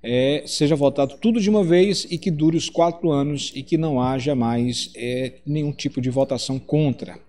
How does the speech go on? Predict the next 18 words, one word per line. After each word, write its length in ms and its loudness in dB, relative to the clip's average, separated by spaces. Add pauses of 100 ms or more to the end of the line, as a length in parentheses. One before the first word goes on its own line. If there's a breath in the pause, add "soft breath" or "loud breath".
(140)
né? 180 -6
Ou 80 -4
seja, 400 -6
manter 340 -2
o 100 4
Bolsa 260 0
Família 560 2 (640 loud breath)
com 360 4
o, 240 0
fora 240 6
do 100 -2
teto 240 -2
de 80 -6
gastos 460 2
e 60 -4
que 140 -2
haja 280 2
aí 260 0